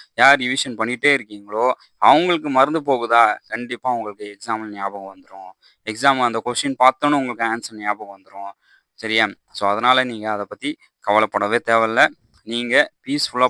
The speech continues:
படிங்க. இந்த ரெண்டு மாசம் ஒரு டிஸ்டர்பன்ஸ் இல்லாம பீஸ்ஃபுல்லா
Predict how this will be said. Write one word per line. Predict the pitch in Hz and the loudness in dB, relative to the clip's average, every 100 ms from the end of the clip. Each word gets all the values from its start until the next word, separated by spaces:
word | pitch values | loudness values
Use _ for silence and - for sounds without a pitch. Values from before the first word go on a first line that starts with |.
| 110 | -2
படிங்க. | 98 98 - | -12 -14 -18
இந்த | 101 98 | -14 -12
ரெண்டு | 104 120 | -8 -6
மாசம் | 131 120 - 156 185 - - _ | -4 -4 -2 -2 -4 -10 -20 _
ஒரு | 104 110 110 | -2 0 0
டிஸ்டர்பன்ஸ் | 110 - 135 117 - | -4 -4 -6 -6 -8
இல்லாம | 104 104 104 151 175 _ _ - 98 | -8 -6 0 0 -2 _ _ -20 -8
பீஸ்ஃபுல்லா | 131 139 | -4 -2